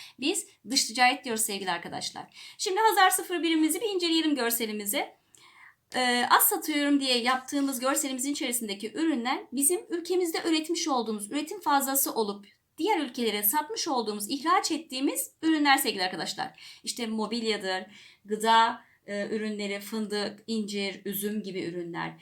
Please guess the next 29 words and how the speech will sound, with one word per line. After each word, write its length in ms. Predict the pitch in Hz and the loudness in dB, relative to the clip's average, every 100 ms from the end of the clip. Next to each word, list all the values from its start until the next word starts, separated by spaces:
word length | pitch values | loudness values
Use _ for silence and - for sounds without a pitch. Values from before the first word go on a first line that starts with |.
| - _ | -20 _
işte 380 | - 220 208 208 | -10 -6 -6 -6
tekstil 420 | - 240 - 269 | -4 -4 -4 -6
ürünleri, 520 | 254 226 214 214 214 208 | -4 -4 -4 -6 -8 -8
giyim 260 | 190 220 | -6 -4
eşyası 500 | 214 214 208 208 - | -4 -4 -2 -2 -2
gibi 180 | 208 202 | -6 -10
ürünler 540 | - 190 185 254 370 | -8 -8 -6 -4 -4
bizim 300 | 240 220 294 | -6 -4 0
yurt 200 | 302 320 | 0 0
dışına 520 | 226 - 208 247 359 - _ _ | -2 -4 0 2 0 -2 _ _
ihraç 400 | 247 269 330 339 | -6 4 4 4
ettiğimiz 460 | 254 - 254 403 - | -2 -4 -6 -6 -2
ürünlerdi 360 | 320 311 294 | 2 4 4
sevgili 240 | 285 220 175 | 2 -2 -4
arkadaşlar. 380 | 165 - - - - - _ | -6 -10 -12 -14 -20 -20 _
Bunun 340 | 214 262 - | 0 0 2
yanı 180 | 311 302 | 0 0
sıra 360 | - 320 175 151 | 0 0 -2 -2
yurt 240 | 220 339 - | -4 -6 -2
dışından 380 | 339 349 330 339 | 0 4 4 4
satın 320 | 311 285 381 415 | 2 -2 -2 0
aldığımız 360 | 277 254 220 - | 0 -2 -4 -4
ürünler 300 | 208 220 370 | -6 -4 -2
ise 340 | - 175 160 - _ | -2 -4 -6 -14 _
teknolojik 520 | 302 311 320 311 311 | -8 -2 0 0 0
cihazlar, 520 | 285 294 262 254 254 - - - | -4 -2 0 0 0 -2 -18 -8
motorlu 420 | 277 302 285 285 | -8 -2 -2 -2
kara 260 | - 220 277 | -2 -4 -2
taşıtları, 840 | 285 269 - 247 240 240 240 | -2 -2 -4 -4 -2 -2 -4